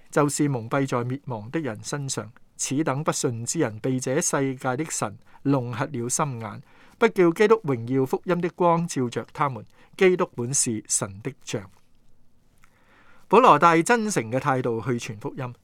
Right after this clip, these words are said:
點解仲有人唔相信或者反對佢呢？保羅提出兩方面原因。第一，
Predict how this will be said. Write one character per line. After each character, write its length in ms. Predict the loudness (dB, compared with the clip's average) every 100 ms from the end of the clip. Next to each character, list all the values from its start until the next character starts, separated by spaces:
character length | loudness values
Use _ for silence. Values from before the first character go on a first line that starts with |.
| -20 -20 -20 _ _ _
點 260 | 2 2 4
解 260 | 6 6 4
仲 220 | 0 0
有 140 | 0
人 180 | 0 -2 -4
唔 120 | -8
相 220 | -2 0
信 340 | 2 0 0 -4 _
或 100 | -4
者 120 | -4
反 240 | -2 -2 -2
對 120 | -4
佢 240 | -4 -6
呢？ 120 | -6 -10 _ _ -20 -20 -2
保 100 | 2
羅 140 | 2
提 180 | 0 -6
出 140 | -2 -2
兩 240 | -2 -12 -4
方 160 | -2
面 180 | -2 -6 -10
原 200 | -12 -8
因。 200 | -8 -8 _ -20 _ _
第 180 | -4
一， 40 | -2